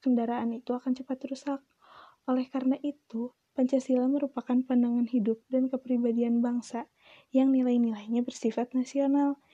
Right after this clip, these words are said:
yang mendasari kebudayaan bangsa. Maka, nilai-nilai tersebut merupakan perwujudan dari apresiasi atau cita-cita hidup bangsa. Pancasila memberikan arah tentang hukum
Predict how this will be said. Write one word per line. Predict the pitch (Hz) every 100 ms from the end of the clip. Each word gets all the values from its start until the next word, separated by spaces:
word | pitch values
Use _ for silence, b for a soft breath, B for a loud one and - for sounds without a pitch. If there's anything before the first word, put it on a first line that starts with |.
| b b -
yang | 285 285
mendasari | 262 247 254 247
kebudayaan | 254 247 233 233 240 233 233
bangsa. | 214 202 202 247 254 _ b b b b b b _
Maka, | 302 302 - 247 -
nilai-nilai | 254 247 240 240 233
tersebut | 233 247 - 254 247 -
merupakan | 254 247 226 240
perwujudan | 254 262 247 220 226 226 247 254
dari | 233 247
apresiasi | - 247 - 262 - 277 254 - 247 _ -
atau | 247 240 - 247
cita-cita | 247 247 240 226 233 226 233
hidup | 220 -
bangsa. | 202 196 190 196 _ _ _ _ _ _ _ _ _ _ _ _ _ _ B B B B B _ -
Pancasila | 240 247 247 247 220 240 - -
memberikan | 254 240 233 226 254 -
arah | 247 254
tentang | 254 247 254 247 247
hukum | 269 _ - 233 240 254